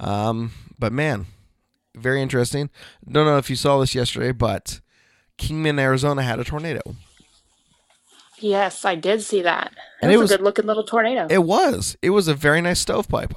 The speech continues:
Speaker 1: I'm not gonna lie, for it being as small yet, and we have not seen, uh, the rating on it yet, but monsoonal moisture has made its way, started to make its way into Arizona, and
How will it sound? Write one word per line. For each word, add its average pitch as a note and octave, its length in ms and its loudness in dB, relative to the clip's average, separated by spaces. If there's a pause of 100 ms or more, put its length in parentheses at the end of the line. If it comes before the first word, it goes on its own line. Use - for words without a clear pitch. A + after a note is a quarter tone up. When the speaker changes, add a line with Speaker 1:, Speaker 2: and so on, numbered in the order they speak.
Speaker 1:
I'm D#3 180 -2
not D3+ 160 -2
gonna D#3+ 180 -6
lie, E3 280 -2
for C3 200 -2
it C3 160 -4
being C#3 500 -4
as A#2+ 440 -4 (240)
small C3 680 0
yet, B2+ 240 -2
and C3+ 100 -2
we C3 80 0
have B2+ 100 0
not B2+ 280 0
seen, B2+ 400 -8 (640)
uh, A#2 320 4
the B2+ 120 2
rating B2+ 340 2
on A#2+ 140 0
it A#2+ 80 -2
yet, B2+ 300 0
but A2+ 300 -2 (560)
monsoonal C3 560 2
moisture C#3 420 0
has C3 280 2
made C3 180 0
its C3 180 -2
way, B2 420 0 (120)
started B2 220 -2
to B2 60 -2
make B2 160 -2
its B2+ 100 -6
way B2 160 -2
into A#2 160 -4
Arizona, A#2+ 600 0 (460)
and G#2+ 460 -6